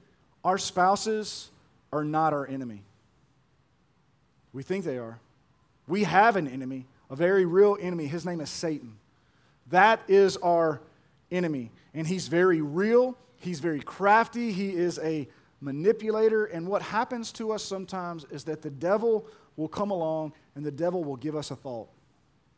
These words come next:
He'll put a thought in our mind like, "I can't believe they talk to you like that. I can't believe that they did that.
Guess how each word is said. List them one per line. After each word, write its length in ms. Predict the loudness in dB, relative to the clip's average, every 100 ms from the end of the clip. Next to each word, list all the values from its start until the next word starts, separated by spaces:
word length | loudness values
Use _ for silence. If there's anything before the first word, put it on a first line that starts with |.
| -20 _ _ 0
He'll 160 | 0
put 120 | 2
a 60 | -2
thought 380 | 2 4 4 2
in 100 | -2
our 140 | -2
mind 420 | 0 -2 -2 -4
like, 340 | -2 -2 -4 -10 _ -20 _ _ _ _ -16
"I 80 |
can't 260 | -12 -10 -10
believe 480 | -8 -6 -6 -6 -12 _ _ _ _
they 100 | -12
talk 280 | -10 -10 -12
to 120 | -14
you 60 | -18
like 180 | -18 -20
that. 160 | -20 -20 _ _ _ _ _ _ _ _ _ _ _ _ _ _ _ _ -10
I 120 | -6
can't 240 | -2 -4 -4
believe 280 | -4 -6 -8
that 120 | -14 _ _ _
they 140 | -14 -12
did 260 | -10 -12
that. 180 | -12